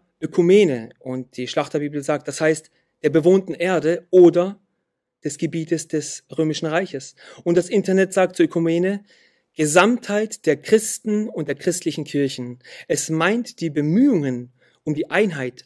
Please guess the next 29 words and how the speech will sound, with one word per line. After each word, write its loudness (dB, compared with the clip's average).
aller -4
getrennten -14
Christen. -14
Im -4
oberen 8
Vers 2
wird -2
gezeigt, 0
dass -4
auch -2
das -6
Tier -2
Zeichen -6
tun -10
wird, -8
weil -8
alle -4
drei -6
Frösche, -12
alle -2
drei -6
tun -12
Zeichen, -10
also -8
nicht -6
nur -8
der -10
falsche -6
Prophet. -6